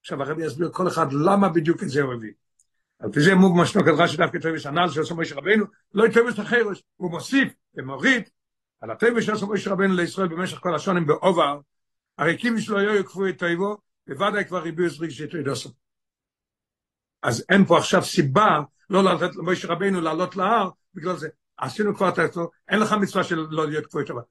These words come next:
לא, היית כבר, לא היית, כבר קיימת את העניין של לא להיות כפוי. ברגע שמשה רבינו נתן להם מים ממורו,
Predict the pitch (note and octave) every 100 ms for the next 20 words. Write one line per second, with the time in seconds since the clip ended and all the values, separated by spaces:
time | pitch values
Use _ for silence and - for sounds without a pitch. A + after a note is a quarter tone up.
0 | _ _ D#3 D#3 C#3+ G3 - G#3 - C#3
1 | - _ _ F#3 G#3+ B3+ G#3+ - _ -
2 | - - F#3+ F#3+ - G#3+ A#3 C4+ A3 G#3+
3 | A3 G#3 F#3 G3 F3 D#3 C3+ - _ F3
4 | F#3 A#3+ A3 G#3+ F#3+ G#3 A#3 G3 A3 G#3
5 | F3+ D3+ _ _ E3+ D#3+ A3 G3+ F#3 G3+
6 | G#3 G#3 B3+ G#3+ G3